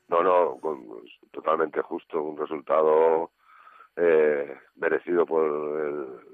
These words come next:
el Arenys. Nosotros no estuvimos mal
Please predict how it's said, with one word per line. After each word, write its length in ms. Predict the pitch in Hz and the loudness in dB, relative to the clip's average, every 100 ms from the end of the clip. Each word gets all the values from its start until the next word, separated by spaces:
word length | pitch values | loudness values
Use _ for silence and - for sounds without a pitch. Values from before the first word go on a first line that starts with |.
| - | -10
el 100 | 85 | -2
Arenys. 400 | 78 90 117 135 - - _ _ - - | 2 2 0 -2 -14 -20 _ _ -20 -8
Nosotros 500 | 85 82 - 117 92 78 78 78 80 | -6 -4 0 2 2 0 -8 -10 -2
no 140 | 90 | -2
estuvimos 440 | - 90 82 78 | 0 -4 -4 -4
mal 280 | 76 85 127 | -2 -2 -2